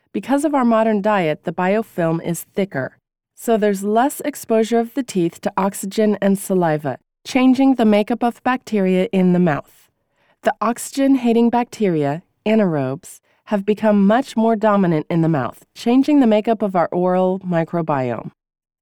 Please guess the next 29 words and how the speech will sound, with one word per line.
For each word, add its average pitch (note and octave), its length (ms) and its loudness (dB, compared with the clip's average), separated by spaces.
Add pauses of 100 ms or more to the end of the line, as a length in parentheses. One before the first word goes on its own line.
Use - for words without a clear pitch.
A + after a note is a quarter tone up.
(220)
To A#3+ 120 0
make B3+ 300 2
matters A#3 420 2
worse, D#3 520 -4 (280)
many A3+ 300 2
people A3 340 0
use F#3+ 320 2
antibiotic G3+ 680 2
mouthwashes F3 800 -4
on F#3 140 0
a F#3 60 0
daily F#3 320 0
basis. - 680 -8 (680)
This C#4 180 -2
is F4 160 0
like A#3+ 240 0
using G#3+ 300 2
a - 20 4
nuclear F#3+ 500 2
bomb E3+ 440 -2
in F3 100 0
the E3+ 80 2
mouth, C#3+ 380 -4 (420)
killing A#3 400 0
off F#3+ 320 0
good G3+ 360 0
and A3 340 -2
bad G3 280 -2
bacteria, F#3+ 760 -6